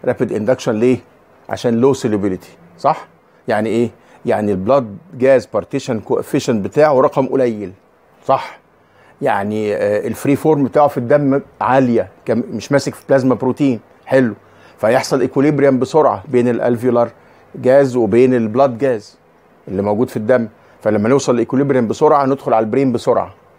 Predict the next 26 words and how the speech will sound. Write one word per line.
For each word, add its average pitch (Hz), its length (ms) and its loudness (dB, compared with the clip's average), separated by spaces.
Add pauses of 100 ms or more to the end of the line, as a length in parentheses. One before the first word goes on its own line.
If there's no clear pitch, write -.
(240)
فنشتغل 120 500 0
بسرعه، 107 400 -6 (880)
وبعدين 110 340 0
لما 123 180 2
اوقف 143 280 0
الاسطوانه 151 600 0 (220)
ريكفري 127 440 2
بسرعه. - 380 -12 (1700)
طيب، 92 200 0 (880)
جود 160 320 2
انالجيزيا، 117 680 -2 (680)
ماشي، 104 300 -4
يعني 107 160 -4
هو 107 60 0
ليه 123 120 4
قدره، 131 440 2 (500)
خلي 120 180 -2
بالك 120 240 0
في - 60 -20
فرق 135 220 0
بين 117 160 -2
الاناثيزيا، 127 560 -2
لما 104 140 0
اقول 127 120 2
لك 139 220 -2
اناثيزيا 160 680 0